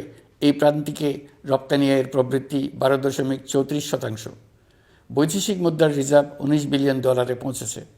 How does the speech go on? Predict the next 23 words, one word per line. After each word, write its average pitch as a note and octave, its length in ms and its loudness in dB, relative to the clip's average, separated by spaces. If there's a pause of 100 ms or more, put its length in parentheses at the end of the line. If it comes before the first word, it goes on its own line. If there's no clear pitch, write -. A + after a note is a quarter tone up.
(460)
এসবের F3+ 360 8
মাধ্যমে F3+ 420 4 (320)
আমাদের D#3+ 380 4
অর্থনীতি F3+ 600 2
ঘুরে D3+ 240 6
দাঁড়াতে C#3 320 6
শুরু C3 220 2
করেছে, A2+ 320 -8 (580)
পরিস্থিতির D3+ 600 2
উন্নতি C3 360 0
হচ্ছে। - 280 -6 (680)
গার্মেন্টস D#3+ 480 4
শ্রমিক F3 300 4 (120)
ভাই C#3+ 140 6
বোনেরা D#3+ 380 4
বাংলাদেশের D3 640 2
অর্থনীতির D#3+ 640 0
অন্যতম C#3+ 420 2
চালিকা C#3 360 2
শক্তি। - 320 -4 (920)
তাদের C#3 240 4 (100)
বার্ষিক C#3 340 4
মজুরি D3+ 360 0